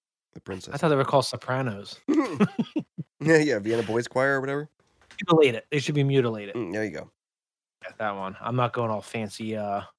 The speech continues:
Speaker 2: you know, Ronald McDonald terms.
Speaker 1: <laughs> All right, our next question comes from at Mother of Seven.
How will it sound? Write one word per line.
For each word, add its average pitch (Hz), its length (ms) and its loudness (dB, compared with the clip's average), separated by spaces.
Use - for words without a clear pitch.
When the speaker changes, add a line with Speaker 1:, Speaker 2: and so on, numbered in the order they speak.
Speaker 2:
you 107 80 -10
know, 95 80 -6
Ronald 107 280 -2
McDonald 98 420 -8
terms. 90 380 -10
Speaker 1:
<laughs> 135 120 -2
All 220 80 10
right, 220 140 8
our 175 80 8
next 175 220 2
question 160 240 2
comes 170 140 2
from 170 180 0
at 202 200 6
Mother 143 300 6
of 156 80 2
Seven. 165 520 4